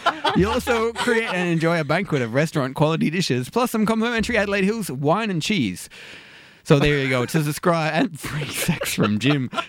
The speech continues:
To subscribe, eight three one three five thousand during business hours. Now, let's see. Does anyone have a rejection story? I'll check the wall. Do any of you guys have a rejection story?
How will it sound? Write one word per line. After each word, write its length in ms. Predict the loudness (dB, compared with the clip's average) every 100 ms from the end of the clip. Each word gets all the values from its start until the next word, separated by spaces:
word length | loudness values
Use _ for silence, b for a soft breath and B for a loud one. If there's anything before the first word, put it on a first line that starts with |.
| -4
To 100 | 0
subscribe, 500 | 0 4 4 2 0
eight 200 | -2 0
three 180 | 0 2
one 160 | 0
three 200 | 0 0
five 260 | 2 0 0
thousand 680 | 0 0 -2 -2 -2 -4 0
during 280 | 0 0
business 520 | -2 -2 0 -2 -4 -8
hours. 640 | -2 0 0 -4 -6 -8 -12 B B B B
Now, 320 | 2 4 4 2
let's 160 | 0
see. 140 | -2 -2
Does 100 | 0
anyone 240 | 0 0
have 380 | -2 -2 -2 -4
a 300 | -4 -2 -2
rejection 480 | -2 -2 -4 -2 -4
story? 540 | -2 -2 0 -2 -2
I'll 240 | 0 -2 0
check 240 | -2 -2
the 100 | -4
wall. 460 | 0 0 2 0 2
Do 100 | 2
any 120 | 2
of 60 | 0
you 120 | 0
guys 180 | 0 0
have 140 | 0
a 20 |
rejection 320 | 0 0 -2
story? 340 | 0 0 0